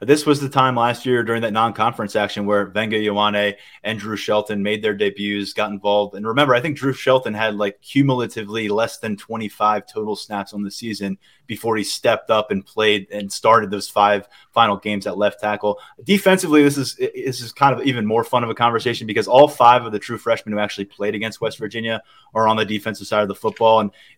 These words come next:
Daniel, I'll, I'll send it back in your direction. I mean, have fun with it. I think we're gonna see a lot of young players out there, and I'd expect they're gonna flash.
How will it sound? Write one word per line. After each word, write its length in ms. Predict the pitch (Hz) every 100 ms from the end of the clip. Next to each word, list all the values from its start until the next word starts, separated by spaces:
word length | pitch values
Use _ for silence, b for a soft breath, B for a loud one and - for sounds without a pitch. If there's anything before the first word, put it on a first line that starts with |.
| -
Daniel, 300 | 143 143 139
I'll, 280 | 139 143
I'll 40 | 135
send 220 | 143 139
it 60 | 131
back 220 | 131 123
in 60 |
your 100 | 117
direction. 480 | 110 104 113 113 110
I 40 | 104
mean, 160 | 104
have 180 | 117 131
fun 160 | 120 123
with 160 | 123
it. 220 | 131 107 117 113
I 100 | 113
think 180 | 117 123
we're 80 | 123
gonna 180 | 120 107
see 220 | - 123
a 100 | 113
lot 580 | 110 113 123 123 127 127
of 60 |
young 240 | 120 120 117
players 380 | 127 123 120 123
out 180 | 120
there, 160 | - 120
and 100 | 113
I'd 100 | 110
expect 340 | 104 - 117
they're 80 | 117
gonna 180 | 110 104
flash. 480 | - 101 90 -